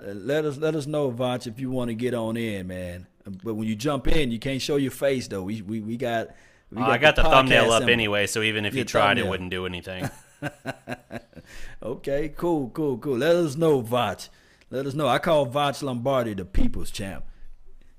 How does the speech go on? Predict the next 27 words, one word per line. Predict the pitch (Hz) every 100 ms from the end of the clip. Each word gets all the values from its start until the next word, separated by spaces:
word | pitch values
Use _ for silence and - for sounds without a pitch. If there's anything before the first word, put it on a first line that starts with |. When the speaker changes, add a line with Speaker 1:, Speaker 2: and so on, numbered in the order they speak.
| - _ _ -
Speaker 2:
Voch | 104 101 104
Lombardi's | 113 104 98 107 107 98
work | 101 104 101
is, | 101 101
uh, | 104 101
now | 101 101 113
featuring | 104 101 92 98 92
on | 95
the | 95
dallas | 98 95 95
prospect | - 101 98 - 101 95
dot | 104 95 -
com. | 104 98 98 95 - - - - - -
Speaker 1:
Oh, | 92
wow. | 117 120 131 98 78
So | - 120 107
if | 107
you | 135
guys | 147 143 127
go | 135
to | 127
the | 117 113
dallas | 117 127 135
prospect | - 143 135 - 143 120
dot | 135 131
com, | 143 123 98
where | 104 101